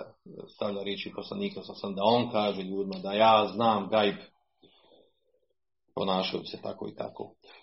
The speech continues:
Uglavnom, znači, ovo je, ovo je poznata stvar, znači, da je ovdje, da je, e, vraćanje astrologije, u stvari, bavi se time da je, da se dalazi u pitanje proricanja, vezivanje, vezivanje događaja na, na nebesima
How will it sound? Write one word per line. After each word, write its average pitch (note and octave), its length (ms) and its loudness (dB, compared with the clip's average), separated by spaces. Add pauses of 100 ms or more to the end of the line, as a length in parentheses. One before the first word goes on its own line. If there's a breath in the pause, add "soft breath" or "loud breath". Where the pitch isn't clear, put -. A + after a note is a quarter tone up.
(140 soft breath)
Uglavnom, C3 320 12
znači, A2 200 4
ovo A2 180 6
je, G#2 100 4
ovo G2 220 2
je F#2+ 120 -2
poznata F#2+ 380 -2
stvar, G#2 380 -2
znači, G2+ 300 -6
da G2 160 0
je F#2+ 180 0
ovdje, G#2 360 0 (280)
da G2+ 80 -2
je, F#2+ 200 -2
e, F2 80 -6 (500)
vraćanje A#2 420 4
astrologije, A#2+ 580 4
u G2+ 40 0
stvari, G#2+ 540 2
bavi A2 260 4
se G2 220 -10
time A2+ 420 -2 (420 soft breath)
da G2+ 100 -2
je, F#2 160 0 (200)
da G2 140 -2
se - 160 -8 (280)
dalazi G#2 440 2
u - 160 -10
pitanje G#2 640 -4
proricanja, G#2 840 -4 (960 loud breath)
vezivanje, A#2+ 800 8 (440 loud breath)
vezivanje G#2 440 4
događaja F#2+ 560 4
na, F#2 300 -4
na F#2 100 -4
nebesima G#2 760 2